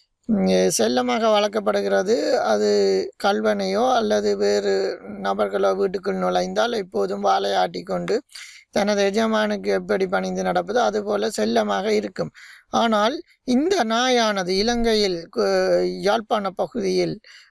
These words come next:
அ, பருத்துறை என்னும் கிராமத்தில் எடுத்த, எடுத்த இந்த படமானது, இந்த நாயானது அவரது எஜமானனால் பழக்கப்பட்டு, நாயானது செல்லமாக இருந்தாலும் செல்ல நாயில் வரும், அ, அனைத்து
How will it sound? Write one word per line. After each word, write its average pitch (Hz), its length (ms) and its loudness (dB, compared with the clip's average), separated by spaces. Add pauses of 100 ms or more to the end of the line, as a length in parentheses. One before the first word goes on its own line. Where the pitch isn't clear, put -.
(140)
அ, 185 800 2
பருத்துறை 202 560 0
என்னும் 185 340 -2
கிராமத்தில் 175 680 -2
எடுத்த, 175 360 0 (500)
எடுத்த 175 320 0
இந்த 170 160 0
படமானது, 180 540 -2
இந்த 240 240 0
நாயானது 220 760 2 (720)
அவரது 247 480 4
எஜமானனால் 254 720 0
பழக்கப்பட்டு, 208 600 0
நாயானது 208 760 0 (360)
செல்லமாக 254 680 2
இருந்தாலும் 185 640 0 (540)
செல்ல 208 360 2
நாயில் 208 460 0
வரும், 220 400 0 (540)
அ, 196 280 6
அனைத்து 233 680 0